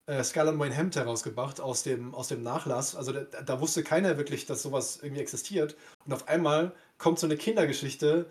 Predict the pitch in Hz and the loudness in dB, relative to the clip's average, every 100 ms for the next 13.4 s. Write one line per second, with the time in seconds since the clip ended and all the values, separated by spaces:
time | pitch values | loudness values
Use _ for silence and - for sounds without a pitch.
0 | - - 147 143 165 175 165 165 160 - | -12 -2 0 2 2 4 2 2 0 0
1 | - - 180 165 156 143 135 147 143 143 | -2 4 4 4 2 2 0 0 0 0
2 | 160 _ _ _ - 139 143 143 - - | -6 _ _ _ -2 0 0 -2 -10 2
3 | 170 160 160 - - - - 151 165 - | 6 6 4 -6 -20 -14 -4 -2 -2 -8
4 | - - 135 110 117 175 185 175 160 147 | -12 -4 -4 -2 2 4 4 6 4 4
5 | - 127 127 208 202 190 139 127 127 127 | -4 -2 2 2 2 -2 -4 -4 -2 -2
6 | 135 156 180 _ 156 151 139 160 151 156 | -4 -8 -10 _ -8 -8 -6 -6 0 2
7 | 156 170 180 175 _ - _ _ - 147 | 8 6 6 -2 _ -20 _ _ 2 4
8 | 147 151 156 156 _ _ - 165 _ _ | 4 0 -2 -4 _ _ -16 -16 _ _
9 | _ _ _ 170 170 170 175 156 - 156 | _ _ _ -14 -4 -2 2 0 0 -8
10 | - 160 175 160 160 170 - 185 147 - | -4 -2 0 2 4 2 0 -4 -6 -6
11 | 123 147 147 156 175 170 185 180 160 156 | -16 -10 0 4 6 6 4 4 4 4
12 | 147 120 - - 175 139 139 139 151 208 | 4 6 4 6 2 2 0 6 6 6
13 | 156 160 - | 4 2 2